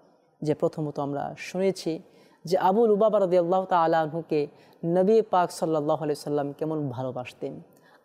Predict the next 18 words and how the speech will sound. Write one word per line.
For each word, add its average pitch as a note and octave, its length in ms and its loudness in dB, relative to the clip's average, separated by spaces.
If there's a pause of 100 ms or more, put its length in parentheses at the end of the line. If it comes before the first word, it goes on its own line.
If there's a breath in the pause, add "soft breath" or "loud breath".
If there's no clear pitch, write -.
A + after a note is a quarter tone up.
(100)
আর E3+ 120 2 (160)
আরেকটি C4 480 2
বিশেষ E3+ 600 0 (1500)
যে D3+ 200 0
ঘটনা E3+ 680 -2 (400)
আমরা D#3 240 -2
শ্রবণ D3+ 360 -4
করেছি C#3 580 -8 (420)
যে D3 140 -2
আল্লাহ C#3+ 400 -4
পাক C3+ 200 -6 (120)
আয়াতে D#3+ 360 -2
কারিমা G#3 440 0
নাজিল F#3+ 280 0
করেছেন D3+ 640 0 (380 soft breath)
তার D3+ 140 -2 (160)
তওবার C3 340 -4
ব্যাপারে। C3 400 -10